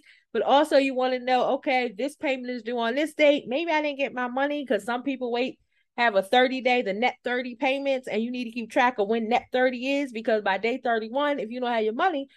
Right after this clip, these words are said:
you need to be tracking them down. But how can you keep track of that if you don't have any way to see what you have coming in? Now, you can do this in a few ways.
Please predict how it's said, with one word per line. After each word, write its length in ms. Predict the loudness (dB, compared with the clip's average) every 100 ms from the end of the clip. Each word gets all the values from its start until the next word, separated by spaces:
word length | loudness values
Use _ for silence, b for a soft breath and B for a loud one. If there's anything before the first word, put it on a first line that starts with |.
| b -6
you 120 | -4
need 160 | -2
to 60 | -2
be 120 | -2
tracking 320 | 2 2 2
them 120 | -2 4
down. 300 | 6 6 4
But 120 | 2
how 160 | 2
can 120 | 2 -2
you 80 |
keep 180 | -6 -4
track 260 | 2 2 2
of 100 | 2
that 180 | 2 0
if 140 | -2
you 100 | 0
don't 200 | 2 0
have 200 | -2 -2
any 180 | -2 -2
way 380 | 2 4 4 0 b b b _
to 80 | -12
see 360 | -6 -4 -2
what 280 | -2 -4 -2
you 80 | -2
have 300 | 2 0 0
coming 300 | -4 -4 -2
in? 320 | -2 -2 -6 _ _ _ _ _ _ _ _ -4
Now, 100 | 0
you 180 | 4 4
can 160 | 4
do 140 | 4 2
this 160 | 0
in 160 | 0 0
a 60 | 0
few 260 | 0 2
ways. 500 | 4 2 0 -10 -20